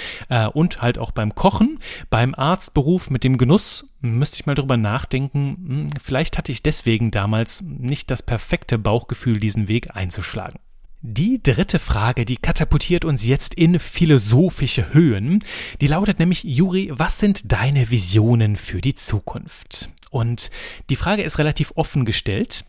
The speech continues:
deswegen führe ich sie mal in zwei Richtungen aus. Also was sind meine persönlichen Visionen für meine persönliche Zukunft? Ich werde auf jeden Fall noch weitere Kurse auf den Markt bringen und weitere Bücher,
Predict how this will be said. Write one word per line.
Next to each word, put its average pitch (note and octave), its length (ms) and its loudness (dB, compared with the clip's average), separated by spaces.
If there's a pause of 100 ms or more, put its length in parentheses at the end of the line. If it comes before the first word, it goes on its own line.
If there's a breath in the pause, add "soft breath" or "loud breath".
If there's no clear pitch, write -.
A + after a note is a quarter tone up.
deswegen C3+ 600 0
führe D#3 200 0
ich - 80 -4
sie C#3+ 100 0
mal A#2+ 260 0
in A#2+ 140 -6
zwei A2+ 520 -4
Richtungen A2 520 -2
aus. C#3 240 -2
Also G#2+ 180 -4
was A#2+ 140 -4
sind G#2+ 180 0
meine G#2+ 220 -2
persönlichen A2 540 -2
Visionen G#2+ 420 0
für G#2 180 -6
meine F#2+ 340 -4
persönliche A2+ 460 -2
Zukunft? - 500 0 (340 loud breath)
Ich G#2 160 -4
werde D#3 180 4
auf D3+ 140 -4
jeden D3+ 160 0
Fall D#3+ 300 0
noch A2+ 280 -2
weitere A#2 480 -2
Kurse D3 380 0
auf - 140 -8
den F#2 120 -2
Markt F2+ 320 -8
bringen C#3+ 220 0
und E3 320 2
weitere B2 560 -2
Bücher, D3 480 0